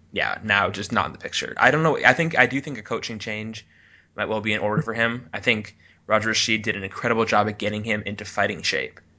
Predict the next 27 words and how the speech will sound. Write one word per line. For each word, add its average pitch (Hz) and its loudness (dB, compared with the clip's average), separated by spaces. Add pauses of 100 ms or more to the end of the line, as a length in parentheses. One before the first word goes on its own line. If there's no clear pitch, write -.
(520)
and 95 -6
getting 104 6
him 101 0 (140)
physically 107 2
ready 98 2
to - -10
be 87 -8 (540)
a 107 4
top 98 4
guy. 117 8
And 92 -4 (100)
it's 110 -2
a 110 -2
huge 143 2
improvement 120 0
that 90 2
he 107 -6
needed 107 0 (220)
desperately. 67 -4
But 95 -6
to - -12
sort 110 4
of - -12
take 117 0
that 107 4
next 107 0
step 113 4